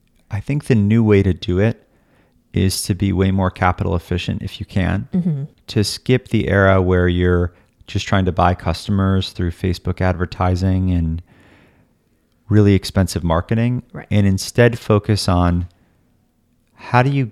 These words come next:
Speaker 1: get a product that is so profoundly better than what's available that you don't need to spend as much money on marketing it.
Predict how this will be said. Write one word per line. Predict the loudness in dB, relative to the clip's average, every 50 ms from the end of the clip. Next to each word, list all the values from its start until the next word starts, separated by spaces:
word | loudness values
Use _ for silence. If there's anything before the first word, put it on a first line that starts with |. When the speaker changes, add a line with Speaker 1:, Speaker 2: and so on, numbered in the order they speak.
| 0
Speaker 1:
get | 2 4 4
a | 4 2
product | 0 0 2 2 4 4 4 2 -2 -4 -4
that | -4 -2 -2 -2 -6
is | -8 -8
so | -6 -2 0 0
profoundly | 0 -2 -4 -8 -4 -2 0 0 2 2 0 0 0 0 -2 -4 -6 -10 _ _ _ _ _ _ _ 2
better | 4 4 6 6 4 4
than | 4 4 2 2 2
what's | 2 2 0 0 -2
available | -4 -2 0 0 0 0 0 0 -2 -2 -2 -4 -6 -12 _ _ _ _ _ _ _ _ _ _ _ _ _ _ _ _ _ _
that | 0 0 0
you | 0 -2 0
don't | 2 4 4 6 4 4
need | 2 0 0 -2
to | -2 -2 -2 -2 -4 _ _ _ _ _ _
spend | -14 -14 -2 0 2 2 4 2
as | 0 0
much | -2 -4 -4 -4 -4
money | -4 -2 -2 -2
on | -2
marketing | 0 -2 -2 -2 -2 -2 -2 -2 -2
it. | -4 -4 -6